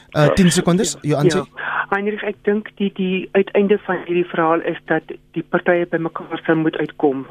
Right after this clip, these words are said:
Speaker 3: Ehm, nie noodwendig deur internasionale bemiddeling daarvan nie, maar dat, dat albei partye sal moet besef dat, dat ons kan nie verder nie. Daar moet 'n point of no return, soos wat hulle in die literatuur sê, moet daar kom. Ehm,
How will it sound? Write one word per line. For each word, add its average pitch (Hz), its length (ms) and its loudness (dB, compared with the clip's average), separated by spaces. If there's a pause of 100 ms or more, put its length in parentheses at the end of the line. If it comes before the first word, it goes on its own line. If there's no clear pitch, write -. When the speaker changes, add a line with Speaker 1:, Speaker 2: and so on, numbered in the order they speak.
(120)
Speaker 3:
Ehm, 139 300 -6
nie 175 300 2
noodwendig 180 500 2
deur 160 200 -2
internasionale 165 760 0 (300)
bemiddeling 175 560 2
daarvan 143 420 -2
nie, 139 120 -12 (520)
maar 165 240 2
dat, 151 140 0 (400)
dat 156 140 0 (140)
albei 196 300 -2
partye 170 540 -2
sal 156 140 -2
moet 156 160 -6
besef 147 360 0 (120)
dat, 147 100 -2
dat 147 160 -2
ons 151 220 -8
kan 160 160 0
nie 127 260 -10
verder 139 300 -2
nie. 131 120 0
Daar 135 180 -2
moet 151 180 -2
'n 151 140 -2
point 185 180 0
of 175 100 -2
no 170 220 2
return, 170 420 0
soos - 180 -12
wat 156 120 -6
hulle 156 160 2
in 156 120 -2
die - 80 2
literatuur 165 640 -2 (100)
sê, 143 260 0 (440)
moet 165 200 2
daar 151 260 0
kom. 120 300 -8 (420)
Ehm, 151 240 -2